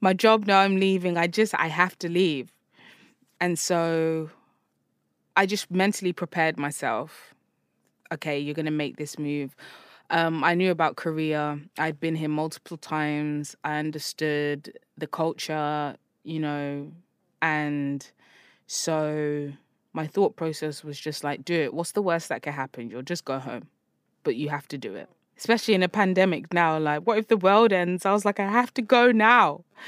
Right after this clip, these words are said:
So, yeah, I got here and it feels like home. I feel like I made the right decision and I'm really happy that I made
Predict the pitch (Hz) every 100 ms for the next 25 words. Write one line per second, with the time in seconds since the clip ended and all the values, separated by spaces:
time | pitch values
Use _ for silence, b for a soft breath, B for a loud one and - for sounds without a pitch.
0 | B B B B - - 180 165 160 160
1 | 160 160 160 - 170 247 233 165 165 165
2 | - - - 202 160 180 180 185 202 -
3 | _ _ - 202 185 262 254 208 - 208
4 | 180 156 156 - _ _ _ _ - 180
5 | 220 190 175 170 170 170 160 160 - 160
6 | 160 151 156 160 160 160 165 b b b
7 | b - 175 160 160 160 156 151 156 -
8 | - _ 180 175 170 180 175 156 180 180
9 | - 151 143 135 143 143 123 -